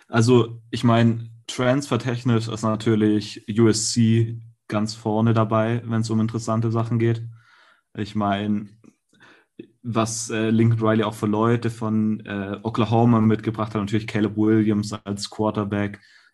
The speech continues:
ähm, und Mario Williams als Wide Receiver, sind natürlich die zwei großen Namen, äh, die von Oklahoma mitgekommen sind.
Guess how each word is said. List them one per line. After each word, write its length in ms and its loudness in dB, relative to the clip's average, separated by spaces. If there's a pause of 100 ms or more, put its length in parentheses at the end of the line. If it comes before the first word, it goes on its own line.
ähm, 400 -2
und 560 0
Mario 460 4
Williams 640 0
als 380 -6
Wide 200 0
Receiver, 500 -2 (240)
sind 180 0
natürlich 380 -2
die 180 -4
zwei 280 -4
großen 520 2
Namen, 480 0 (640)
äh, 160 0
die 100 -2
von 140 0
Oklahoma 440 2
mitgekommen 600 0
sind. 280 2